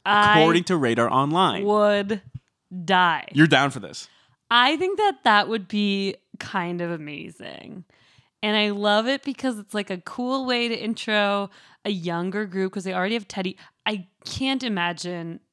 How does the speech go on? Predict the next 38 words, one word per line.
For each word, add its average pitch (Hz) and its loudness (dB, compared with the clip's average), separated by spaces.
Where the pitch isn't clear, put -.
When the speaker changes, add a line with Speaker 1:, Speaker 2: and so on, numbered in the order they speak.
Speaker 1:
if 220 -2
Teddi 269 0
and, 254 2
is 214 -2
kind 196 -2
of 175 -4
in 185 -2
the 185 -2
same 180 -4
age 165 -8
group 170 -6
as 170 -6
the 170 -8
Vanderpump 180 -4
kids, 220 -2
Paris 214 2
can't 190 -2
be 180 -6
much 165 -6
older 165 -8
than 160 -8
Teddi. - -12
And 190 0
she 202 -4
has 190 0
the 214 -6
family 196 2
connection. 175 -6
And 202 0
we 196 0
maybe 185 -2
will 185 -2
get 190 -6
some 190 -8
insight 180 -4
on 175 0
the 170 0
Kathy, 170 -2